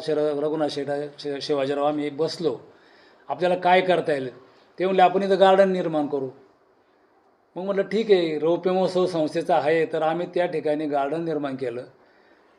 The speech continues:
मग यशवंत पतसंस्थेने बारा तेरा लाख रुपये त्यावेळेला खर्च केले.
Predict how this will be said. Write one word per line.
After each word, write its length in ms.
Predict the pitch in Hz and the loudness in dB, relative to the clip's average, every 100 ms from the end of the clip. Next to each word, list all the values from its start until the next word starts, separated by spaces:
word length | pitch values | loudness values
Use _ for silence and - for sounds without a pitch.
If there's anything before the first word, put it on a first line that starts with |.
| _ _ _ _ _ _ _ | _ _ _ _ _ _ _
मग 220 | 147 175 | -6 -4
यशवंत 460 | 175 165 175 185 202 | 0 0 2 2 2
पतसंस्थेने 640 | 190 190 190 175 160 175 | 2 2 2 0 0 -2
बारा 280 | 170 165 175 | 2 2 2
तेरा 300 | 175 170 170 | 0 0 2
लाख 220 | 165 160 170 | 2 0 0
रुपये 180 | 165 165 | -2 -2
त्यावेळेला 440 | 165 156 156 147 | 2 2 2 -2
खर्च 120 | 135 | -2
केले. 600 | 143 135 127 131 147 - | -2 0 -2 -4 -10 -16